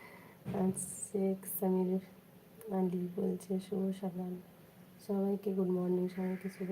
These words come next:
সকাল।" আর সিরাজুল ইসলাম গাজী বলছে, "রান্না কি করছো?" "রান্না, রান্না, রান্নাঘরের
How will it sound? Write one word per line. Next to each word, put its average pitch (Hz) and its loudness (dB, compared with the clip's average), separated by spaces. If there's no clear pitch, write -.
সকাল।" 185 -6
আর 190 2
সিরাজুল 185 2
ইসলাম 196 0
গাজী 180 4
বলছে, 180 0
"রান্না 202 6
কি 202 -2
করছো?" 185 0
"রান্না, 208 4
রান্না, 190 6
রান্নাঘরের 185 4